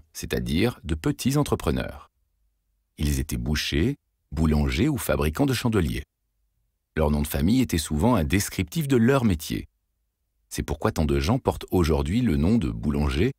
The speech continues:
ou de boucher. Ils étaient des entrepreneurs et non des employés. La majorité des enfants qui naissaient dans ces familles d'entrepreneurs marchaient sur les traces de leur père, devenant également entrepreneurs.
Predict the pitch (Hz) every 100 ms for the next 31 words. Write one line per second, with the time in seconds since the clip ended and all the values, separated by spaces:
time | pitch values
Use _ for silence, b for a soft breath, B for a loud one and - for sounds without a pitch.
0 | _ _ 120 120 127 123 110 - 73 -
1 | _ _ _ _ _ _ _ _ _ 110
2 | 107 117 135 98 87 110 - 85 82 90
3 | 147 160 - - 117 135 170 208 92 65
4 | 60 71 62 53 - _ _ _ _ _
5 | _ _ - 78 78 78 67 67 69 71
6 | 67 80 - 175 - 64 71 - 95 71
7 | 65 - 73 67 65 - 80 - 107 170
8 | - _ _ _ - 92 - 95 - 92
9 | 73 - 85 98 82 - - 50 - -
10 | _ _ _ - 65 53 60 65 82 73
11 | 64 62 92 - 117 - 117 80 64 55
12 | -